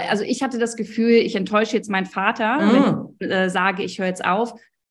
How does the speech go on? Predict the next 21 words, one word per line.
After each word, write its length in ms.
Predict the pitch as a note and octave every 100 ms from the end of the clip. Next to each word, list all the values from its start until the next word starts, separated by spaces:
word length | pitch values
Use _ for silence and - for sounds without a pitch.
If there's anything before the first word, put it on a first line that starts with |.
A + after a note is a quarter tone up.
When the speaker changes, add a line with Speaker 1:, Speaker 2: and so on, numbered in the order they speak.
| _
Speaker 1:
Aber 540 | G3+ G#3 G3+ G3+ G3
mein 180 | F#3+ F3+
Vater, 720 | F3+ G#3 A#3 A3+ G3 G3+ A3 -
ähm, 280 | F#3+ F#3+
hat 160 | F#3 F#3
mir 240 | G3 G3+
immer 180 | - F#3+
beigebracht, 440 | F#3 F#3+ F#3+ F#3+ F#3+
einfach 300 | F3+ F#3 F#3
das 200 | F#3 F3+
zu 80 | F#3+
machen, 240 | F3+ F#3+
worauf 200 | F3 F3+
ich 120 | F3+
Bock 200 | A3+ A#3+
habe. 520 | F#3 D#3+ E3 F#3 A3 B3+
Und 200 | A3+ F#3
der 80 |
meinte 280 | F3+ F3+ F#3
dann 120 | F#3
auch, 280 | - G3 G3